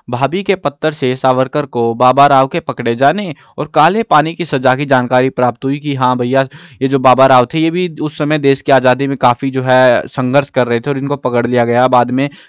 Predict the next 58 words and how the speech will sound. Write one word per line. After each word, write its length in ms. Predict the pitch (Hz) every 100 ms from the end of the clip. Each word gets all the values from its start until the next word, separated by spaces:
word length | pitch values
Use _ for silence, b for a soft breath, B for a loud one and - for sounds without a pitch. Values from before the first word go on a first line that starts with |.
| -
काले 240 | 151 185
पानी 280 | 180 165 165
की 80 | 165
सजा 240 | 139 127
हुई, 120 | 123
ये 160 | 131 151
जो 100 | 143
है 100 | 143
शायद 260 | 143 135
अंडमान 480 | 131 139 127 127 131
निकोबार 380 | 135 127 127 123
पे 80 | 127
कोई 180 | 143 139
जेल 260 | 131 131
होती 240 | 120 104 113
थी, 120 | 127
जिसको 260 | 127 -
काला 360 | 143 135 127 131
पानी 400 | - 131 127 127
कहते 340 | 123 117 110
थे, 180 | 110 160 - b b b
तो 240 | 151 160
वहाँ 220 | 147 147
पे 140 | 147 156
सजा 280 | 139 131 131
मिलती 300 | 120 110 113
थी 120 | 123
उनको, 160 | 123
बस 200 | 139 151 135
जेल 220 | 147 170
ही 80 | 160
होती 200 | 120 123
थी, 40 |
वो 140 | 147
भी 100 | 143
एक 100 | 139
अलग 280 | 90 123 120
टाइप 240 | 123 120 -
की, 200 | 190 220 b b -
तो 320 | 135 139 113
जहाँ 220 | - 135
पे 220 | 135 135 123 _ _ _ -
थोड़ी 140 | 156
सज़ा 380 | 151 131 123 131
थोड़ी 220 | 135 127
सख्त 300 | 123 127 -
मानी 240 | 123 120 117
जाती 320 | 117 107 120
है, 100 | 165
तो 180 | 165 151
उसको 200 | - 156
काले 280 | 139 131
पानी 240 | 135 131 127
की 140 | -
सज़ा 140 | 120 117
कहते 320 | 117 113 117
थे 120 | 120
generally। 480 | 120 117 117 131